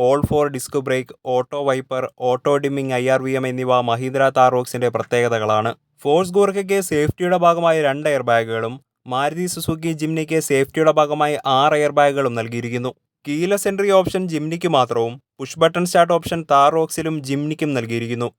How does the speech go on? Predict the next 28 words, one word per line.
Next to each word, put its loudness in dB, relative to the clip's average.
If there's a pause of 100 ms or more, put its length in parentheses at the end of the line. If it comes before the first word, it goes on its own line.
ഓട്ടോമാറ്റിക് 0
എൽ -2
ഇ 0
ഡി -2
ഹെഡ്ലൈറ്റുകളാണ് 2
താറോക്സിനും 4
ജിംനിക്കും -4
നൽകിയിട്ടുള്ളത്. 0 (400)
എന്നാൽ 0
മാനുവൽ 0
എൽ -2
ഇ -4
ഡി -4
ഹെഡ്ലൈറ്റുകളാണ് 2
ഫോഴ്സ് 2
ഗൂർക്കയ്ക്കുള്ളത്. -2 (160)
താറോക്സിൽ -6
എൽ -4
ഇ -4
ഡി -4
ഫോഗ് 0
ലൈറ്റും -4
എൽ -2
ഇ -2
ഡി -2
ടെയിൽ -2
ലാമ്പുകളും 0
നൽകിയിരിക്കുന്നു. -8